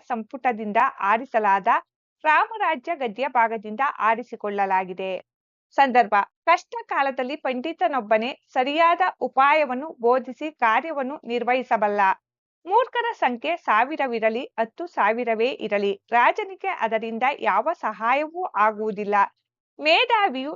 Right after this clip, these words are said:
ಸೂರನು, ಕಾರ್ಯದಕ್ಷನು, ರಾಜ್ಯಶಾಸ್ತ್ರ ವಿಶಾರದ ಆದ ಸಚಿವನು ಒಬ್ಬನೇ ಆದರೂ ರಾಜನಿಗಾಗಲಿ ರಾಜ್ಯದ ಆಡಳಿತವನ್ನು ನಿರ್ವಹಿಸುವವನಿಗಾಗಲಿ ಮಹತ್ತರವಾದ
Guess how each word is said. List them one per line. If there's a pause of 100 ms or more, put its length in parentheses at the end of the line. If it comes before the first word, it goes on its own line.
ಸೂರನು,
ಕಾರ್ಯದಕ್ಷನು, (120)
ರಾಜ್ಯಶಾಸ್ತ್ರ (120)
ವಿಶಾರದ (420)
ಆದ (100)
ಸಚಿವನು (100)
ಒಬ್ಬನೇ (140)
ಆದರೂ (180)
ರಾಜನಿಗಾಗಲಿ (200)
ರಾಜ್ಯದ (240)
ಆಡಳಿತವನ್ನು (100)
ನಿರ್ವಹಿಸುವವನಿಗಾಗಲಿ
ಮಹತ್ತರವಾದ